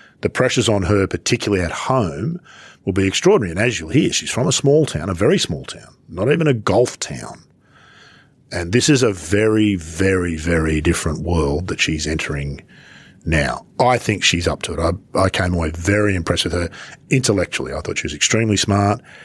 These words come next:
I never laid a glove on her. She dodged every difficult question beautifully. Didn't even seem like she was dodging it until you listened back later and thought,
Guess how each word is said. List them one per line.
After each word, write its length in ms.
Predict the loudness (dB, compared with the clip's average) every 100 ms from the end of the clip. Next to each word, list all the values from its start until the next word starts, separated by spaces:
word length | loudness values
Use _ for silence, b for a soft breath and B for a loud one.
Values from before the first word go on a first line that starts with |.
| B B B -6
I 60 |
never 180 | 0 2
laid 200 | 2 2
a 40 | 2
glove 240 | 2 2
on 120 | 2
her. 140 | 0 -2
She 160 | 0 2
dodged 320 | 2 2 2
every 340 | 2 2 0
difficult 380 | 2 0 0 0
question 380 | 0 0 -2 0
beautifully. 440 | 2 2 0 0
Didn't 220 | 0 0
even 140 | 0 0
seem 260 | 2 2 2
like 140 | 0
she 100 | 2
was 140 | 0
dodging 340 | 0 0 0 -2
it 80 | -4
until 220 | -4 -4
you 100 | -2
listened 320 | -2 -2 -2
back 220 | -6 -2
later 220 | 0 0
and 80 | 0
thought, 200 | 0 -2